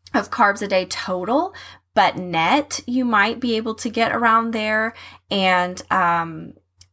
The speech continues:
and if you're incorporating a lot of fiber and your carbs are coming f-, mostly from non-starchy vegetables,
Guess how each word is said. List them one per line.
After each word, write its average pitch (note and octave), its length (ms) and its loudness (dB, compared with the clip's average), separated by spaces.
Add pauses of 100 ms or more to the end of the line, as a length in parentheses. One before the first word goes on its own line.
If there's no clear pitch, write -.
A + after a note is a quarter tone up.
(220)
and F#3+ 120 0
if G3 140 -2
you're F#3 220 2
incorporating G3+ 760 0
a G#3 80 -2
lot F#3+ 140 4
of F#3 80 -6
fiber A#3 440 2
and F3+ 380 0
your E3+ 260 -6
carbs F#3 360 0
are F3+ 40 -2
coming E3+ 300 -4
f-, - 140 -16
mostly E3+ 400 -4
from D#3+ 400 -6
non-starchy E3 680 -2
vegetables, C4 960 0